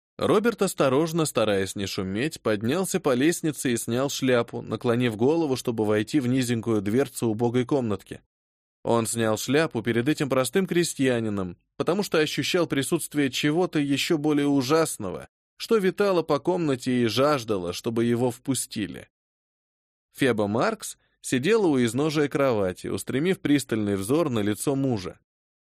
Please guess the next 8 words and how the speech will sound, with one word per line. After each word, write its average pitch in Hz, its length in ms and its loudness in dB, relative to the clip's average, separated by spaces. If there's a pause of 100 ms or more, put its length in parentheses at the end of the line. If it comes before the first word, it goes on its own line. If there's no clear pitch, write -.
(120)
Во 120 200 2
взгляде 165 600 0
ее 151 200 0
бледных 151 500 0
глаз 156 420 0
не 175 160 2
было 156 180 2
нежности, 120 720 0